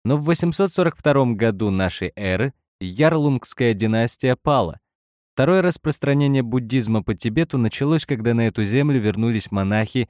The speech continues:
из Кхама, а в царство Гуги пригласили Атишу, девятьсот восемьдесят второй, тысяча пятьдесят четвертый, который возобновил традиции Ньингмы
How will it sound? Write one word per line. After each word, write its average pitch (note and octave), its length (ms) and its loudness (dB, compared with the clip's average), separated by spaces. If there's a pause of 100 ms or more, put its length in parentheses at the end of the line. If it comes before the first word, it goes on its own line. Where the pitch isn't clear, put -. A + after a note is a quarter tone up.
(220)
из G2+ 280 -4 (240)
Кхама, G2+ 640 -4 (380)
а G2+ 100 -2
в - 80 -6
царство G2+ 540 -2
Гуги D#3 380 0
пригласили D3+ 760 0 (220)
Атишу, C3+ 760 -4 (360)
девятьсот G#2 420 -2
восемьдесят G2+ 560 -4
второй, D3+ 380 0
тысяча - 440 -6
пятьдесят G2 400 -6
четвертый, F#2+ 580 -6 (320)
который G#2+ 340 0
возобновил G2 600 0
традиции F#2 600 -2
Ньингмы C#3+ 720 0